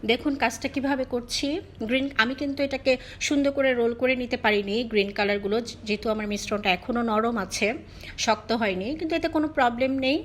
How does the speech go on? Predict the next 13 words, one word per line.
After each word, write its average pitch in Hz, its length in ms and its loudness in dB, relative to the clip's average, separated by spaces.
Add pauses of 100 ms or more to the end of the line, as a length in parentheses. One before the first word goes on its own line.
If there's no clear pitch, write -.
(300)
আমি 226 180 2
চামচ 240 360 2
দিয়ে, 247 140 0
চামচ 240 380 -2
দিয়ে 226 220 2
দিয়ে 220 220 0
দিয়েছি 208 540 0 (360)
গ্রিন 202 180 0
কালারের 196 520 0
ডোটা, 196 520 0
গ্রিন 202 180 -4
কালারের 202 320 -2
মিশ্রণটা। 208 600 -4